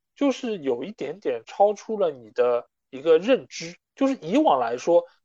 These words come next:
你可能作为裁判来说，可能就是，呃，主观的影响了这个判断，这个判断在于什么呢？就是你觉得是红牌，我觉得可能是黄牌，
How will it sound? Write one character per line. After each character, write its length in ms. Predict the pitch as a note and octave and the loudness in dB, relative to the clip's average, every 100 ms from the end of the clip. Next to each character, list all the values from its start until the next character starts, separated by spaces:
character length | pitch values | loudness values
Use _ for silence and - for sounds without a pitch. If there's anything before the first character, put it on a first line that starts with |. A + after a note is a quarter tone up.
| _ | _
你 120 | D#3+ | -6
可 180 | - B2+ | 0 2
能 300 | A#2+ C#3+ - | 0 -6 -6
作 140 | - D#3+ | 4 6
为 160 | C3+ | 6
裁 220 | C#3 C3 | 2 -2
判 160 | C3+ E3 | 0 0
来 120 | A#2+ | -4
说， 280 | A2+ C3+ A#2+ _ _ | -2 -2 -2 _ _
可 60 | C3+ | -8
能 120 | C3 | -4
就 140 | G3 | -2
是， 440 | E3+ E3 D3 B2 - _ _ | -2 -4 -4 -4 -10 _ _
呃， 240 | C3 B2+ A#2+ | -4 -2 -2
主 240 | - C#3+ | 0 2
观 240 | F#3 A3+ | 4 4
的 300 | B3 A3 G3 | 6 6 6
影 320 | B2 C3 C#3 G#3+ | 4 -2 -10 -4
响 260 | - B2+ | -2 -2
了 220 | A#2+ B2 - _ _ | -2 -2 -4 _ _
这 120 | D3+ | 2
个 100 | C3+ | 2
判 220 | - D#3 | 2 0
断， 160 | C#3 A2+ | 0 0
这 80 | A3 | 0
个 60 | G#3+ | 2
判 180 | A#3 | 2
断 160 | A3 G#3 | 2 2
在 160 | A3 G3+ | 4 2
于 80 | |
什 100 | F#3 | 0
么 80 | D3 | -2
呢？ 60 | F3 | -2
就 100 | A3 | -2
是 160 | G#3+ - _ | -4 -8 _
你 180 | - C#3+ | -12 -4
觉 160 | C#3 A3 | 2 4
得 80 | C#4 | 4
是 100 | - | 0
红 180 | - | -4
牌， 200 | E3 B2 - _ | -4 -4 -6 _
我 140 | C#3 C3+ | -4 2
觉 100 | F3+ | 2
得 80 | |
可 100 | G#3 | 2
能 120 | - D3+ | -4 -10
是 80 | |
黄 260 | F3 - - | -6 -4 -4
牌， 180 | C#3+ | -4